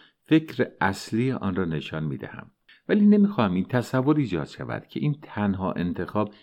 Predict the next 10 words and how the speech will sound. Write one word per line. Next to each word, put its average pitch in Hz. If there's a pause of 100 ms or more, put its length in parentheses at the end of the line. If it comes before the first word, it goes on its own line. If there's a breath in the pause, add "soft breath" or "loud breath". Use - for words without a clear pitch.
یا 123
بهترین 131
آنهاست. - (720)
در 113
واقع 131
در 147
ساعت 117
ساز 92
نابینا 82
عمدن 120